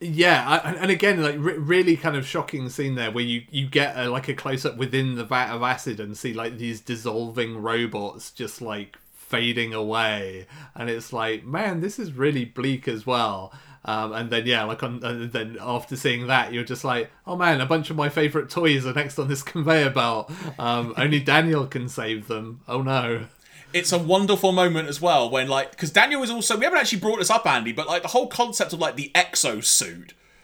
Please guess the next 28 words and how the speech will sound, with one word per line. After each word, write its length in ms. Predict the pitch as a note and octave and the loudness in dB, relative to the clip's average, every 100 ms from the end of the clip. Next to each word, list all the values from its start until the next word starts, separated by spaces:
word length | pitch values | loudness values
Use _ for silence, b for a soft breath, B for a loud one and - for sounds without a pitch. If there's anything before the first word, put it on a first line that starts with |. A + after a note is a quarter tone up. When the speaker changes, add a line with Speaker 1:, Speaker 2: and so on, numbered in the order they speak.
| b | b
Speaker 2:
that 120 | D#3+ D#3 | -6 -2
both 160 | D3 | 0
Spike 300 | C3+ - C#3 C#3+ | 0 2 2 2
and 100 | B2 | 2
Daniel 280 | C3 B2+ | 2 2
are 20 | B2+ | 0
wearing, 200 | C#3+ F#3 | 0 2
it's 140 | B3+ | 0
a 60 | D4+ | 0
really 340 | D4+ F#4 D#4+ C4 | 2 4 4 2
cool 220 | - D4 | 2 2
concept 640 | - C#4 C4+ A3 D#3 A2+ - | 4 4 4 2 2 2 0
for, 80 | E3+ | 2
like, 180 | E3 F3+ | 2 2
a 40 | |
design. 320 | D#3 E3 E3+ | 0 2 2
The 40 | E3 | 2
fact 200 | E3+ G3+ | 2 2
they 80 | |
can, 160 | F#3+ F#3+ | 0 0
like, 160 | F#3 - | 0 0
transform 720 | - F3+ E3 - F#3 E3 D#3 | 0 0 0 0 2 2 2
themselves, 720 | D3 C#3+ - A2+ D3+ D4+ - B B B B | 0 2 2 0 -2 -4 -8 B B B B
it's 180 | G3 F#3+ | 0 2
really, 340 | E3+ G3+ G3 F#3+ | 6 8 8 8
really 240 | F#3 F3+ | 8 6
good 220 | D#3 E3 | 4 2
fun. 360 | - F3 G2 F#2+ | 2 0 0 -8